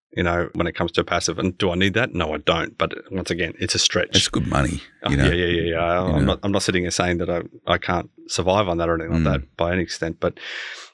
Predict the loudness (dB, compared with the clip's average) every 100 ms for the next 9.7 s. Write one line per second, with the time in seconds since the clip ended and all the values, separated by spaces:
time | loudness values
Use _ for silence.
0 | _ -2 -2 0 2 2 0 -2 -2 -2
1 | 2 2 2 -2 -12 -6 0 2 2 0
2 | 0 0 0 -6 _ _ -4 -2 2 2
3 | 2 2 2 2 2 2 2 2 0 2
4 | 2 0 2 2 2 0 2 2 0 -2
5 | -2 2 2 2 -4 0 2 4 2 0
6 | -4 -4 -6 -2 0 0 0 -2 -2 0
7 | 0 0 2 2 2 0 0 2 2 2
8 | 0 -2 -2 -2 0 -2 0 -2 0 -2
9 | -2 -4 0 2 2 0